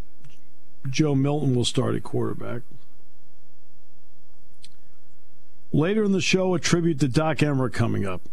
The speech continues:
There really aren't a lot of words I can come up with to pay tribute to him. Other than this, so great has Doc Emrick been. How great? Well,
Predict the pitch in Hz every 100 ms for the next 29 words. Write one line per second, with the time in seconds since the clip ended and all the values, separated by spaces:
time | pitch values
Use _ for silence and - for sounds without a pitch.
0 | - - - 123 143 151 147 202 226 202
1 | 185 196 - 135 143 156 139 123 131 156
2 | 156 135 120 120 117 117 - 127 135 -
3 | 110 104 - - - - - - - -
4 | - - - 117 - 139 - - 135 151
5 | 156 170 165 165 175 175 185 - - -
6 | - - - - - - - - - -
7 | 175 196 175 147 135 131 98 - - -
8 | - - - - - 214 233 143 151 165
9 | 165 156 - - - - - - - -
10 | - - - - - - - - - -
11 | - - 143 143 165 143 139 123 104 -
12 | - 139 135 143 123 110 - 113 101 139
13 | 170 170 170 185 - - - - - -
14 | - - - - - - - 107 151 196